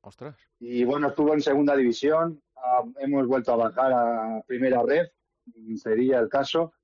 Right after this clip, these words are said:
Speaker 2: Y sí, sí, muy bien,
Speaker 1: Mm.
Speaker 2: contento.
Speaker 1: ¿Y, y
Speaker 2: Bien,
Speaker 1: vi-,
Speaker 2: muy
Speaker 1: vives
Speaker 2: bien,
Speaker 1: de eso o vi-,
Speaker 2: contento,
Speaker 1: o, o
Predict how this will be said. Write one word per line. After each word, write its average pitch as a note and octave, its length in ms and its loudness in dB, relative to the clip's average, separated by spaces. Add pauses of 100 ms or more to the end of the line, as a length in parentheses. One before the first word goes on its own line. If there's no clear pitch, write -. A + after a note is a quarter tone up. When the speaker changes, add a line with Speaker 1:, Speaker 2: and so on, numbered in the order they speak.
(500)
Speaker 2:
Y A#2+ 280 0
sí, D#3 360 2 (220)
sí, C3+ 300 0
muy C#3 160 0
bien, C3+ 480 -2 (220)
Speaker 1:
Mm. B2 140 -10
Speaker 2:
contento. B2+ 500 -2 (260)
Speaker 1:
¿Y, D#3+ 120 -4
y F3 160 -6
Speaker 2:
Bien, C3 60 -2
Speaker 1:
vi-, F#3 80 -4
Speaker 2:
muy - 80 -10
Speaker 1:
vives F3 200 2
Speaker 2:
bien, D3 80 0
Speaker 1:
de A3+ 80 0
eso C4 220 0
o F3 60 2
vi-, F3+ 100 0
Speaker 2:
contento, F#3+ 140 -2
Speaker 1:
o, D3+ 60 0
o - 40 -2